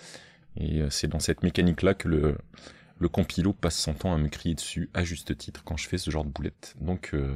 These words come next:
ça avance, et, euh, et c'est pas, c'est pas désagréable.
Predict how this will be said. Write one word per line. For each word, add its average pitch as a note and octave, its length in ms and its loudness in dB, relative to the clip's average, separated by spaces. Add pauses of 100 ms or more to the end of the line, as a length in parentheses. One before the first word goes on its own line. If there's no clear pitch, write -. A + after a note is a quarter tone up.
(120)
ça - 240 4
avance, E2 460 2 (840)
et, D#2 220 2
euh, C#2 320 2
et - 60 -8
c'est - 220 -10
pas, C#2+ 500 -2
c'est - 260 -14
pas F2 120 4
désagréable. D#2 880 2